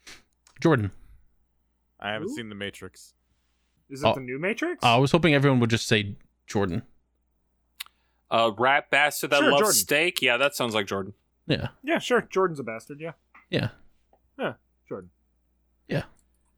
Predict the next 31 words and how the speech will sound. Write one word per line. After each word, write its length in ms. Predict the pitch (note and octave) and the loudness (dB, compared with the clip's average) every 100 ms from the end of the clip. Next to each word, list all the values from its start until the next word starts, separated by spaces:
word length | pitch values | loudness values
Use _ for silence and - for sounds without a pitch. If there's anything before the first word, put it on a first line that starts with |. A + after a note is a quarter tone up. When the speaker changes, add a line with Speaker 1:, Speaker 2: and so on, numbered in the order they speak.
| _ _ _ _ _ _ _ _ _ _ _ _ - - - | _ _ _ _ _ _ _ _ _ _ _ _ -18 -14 -6
Speaker 4:
Oh, 300 | - G#3 A#3+ | 2 4 4
this 460 | G3+ D3 B3+ C4+ - | 0 2 2 2 -2
guy. 260 | - F3 D#3 | 4 4 6
Yeah, 240 | D3 D3+ | 4 2
he's 160 | D#3 F#3+ | 0 0
got 200 | F#3 D3 | 2 2
Jordan 240 | C3 A2 | 0 -2
energy. 440 | G#2 G#2 G#2 G#2+ G2+ _ _ _ _ _ _ _ _ _ _ - - | -2 -2 -2 -2 -4 _ _ _ _ _ _ _ _ _ _ -16 -8
Speaker 3:
Ah, 500 | C4 D4+ D4 A#3+ E3 | -2 2 6 6 4
yeah, 200 | D3 D#3 | 0 -4
Jordan. 320 | C3+ C3 A#2+ A#2+ _ _ _ _ _ _ _ _ _ _ | -6 -8 -10 -14 _ _ _ _ _ _ _ _ _ _
Speaker 2:
I'm 80 | D#3 | -6
not 240 | A#3 C#3+ | -6 -6
bald. 440 | - D#2+ D#2+ C3 D3 _ _ _ _ _ _ _ _ _ - | -12 -10 -10 -12 -14 _ _ _ _ _ _ _ _ _ -2
Speaker 1:
Not 200 | B2 G#2+ | 0 2
yet. 260 | A#2+ A#2+ - | 2 0 -4
Speaker 4:
Not 180 | C3 C3 | 0 2
yet, 260 | A#2+ B2 - | 4 2 -2
yeah. 200 | A2+ A#2+ - _ _ _ _ _ | -4 -4 -6 _ _ _ _ _
Speaker 1:
When 120 | A#2 | 0
I 40 | |
Speaker 3:
In 40 | A#2+ | 2
Speaker 1:
shave 260 | C#3+ C3+ | 2 4
you 60 | C3 | 6
Speaker 3:
February, 400 | C#3 F#3 E3+ C3+ | 8 10 10 8
Speaker 1:
bald. 40 | |
Speaker 3:
you 100 | C3 | 4
will 140 | B2+ B2+ | 0 0
be. 380 | B2+ D3 C3+ C3+ | 2 4 2 2
Speaker 1:
<laughs> 0 | |
Yeah. 1120 | E3 - - F3 D#3+ F#3 - F#3+ G#3 G#3 G3 | 2 2 2 2 4 2 2 4 4 4 0